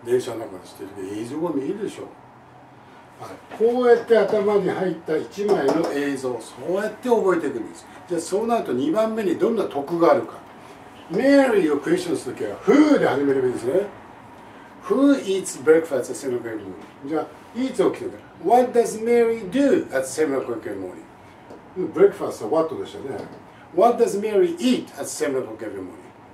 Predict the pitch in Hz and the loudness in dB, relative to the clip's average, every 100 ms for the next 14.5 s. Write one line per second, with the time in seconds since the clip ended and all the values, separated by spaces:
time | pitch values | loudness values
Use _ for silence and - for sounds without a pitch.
0 | - 175 180 - - - - - - - | -4 2 2 2 -12 -18 -20 -20 -20 -20
1 | - - - - - - - - 254 262 | -20 -20 -20 -2 0 0 -2 -4 0 0
2 | 202 180 175 175 - 127 131 156 170 - | 0 2 0 -2 -8 -8 -6 -6 -6 -2
3 | 240 240 190 - 151 165 175 156 143 143 | -2 2 0 0 0 2 2 0 -2 -6
4 | 135 147 175 - 120 - - 135 131 117 | -6 -2 -2 -2 -10 -12 -12 -8 -4 -4
5 | 110 98 85 - - - - - 240 254 | -6 -10 -14 -20 -20 -14 -10 -6 -4 -4
6 | - - - - - - - - - - | -6 -10 -16 -20 -20 -20 -20 -20 -20 -20
7 | - 156 - - - - - 151 165 160 | -10 -10 -10 -18 -20 -20 -10 -4 0 2
8 | 160 160 - - - - - - 233 240 | 4 2 0 -4 -10 -16 -14 0 2 2
9 | 202 240 226 151 113 107 131 123 120 147 | 2 2 2 -2 -6 -2 -2 -2 -2 -2
10 | 151 135 123 131 120 - 147 160 - - | 0 0 -2 -6 -12 -4 -4 -4 -8 -14
11 | - - - - 190 202 180 - - - | -14 -12 -10 -8 -6 -4 -6 -6 -10 -20
12 | - - - - - - - - - - | -20 -20 -20 -20 -20 -20 -20 -20 -20 -20
13 | - 131 196 233 233 226 202 190 202 185 | -8 -6 -6 -8 -8 -6 -2 4 4 4
14 | - - - - - | -2 -12 -20 -20 -20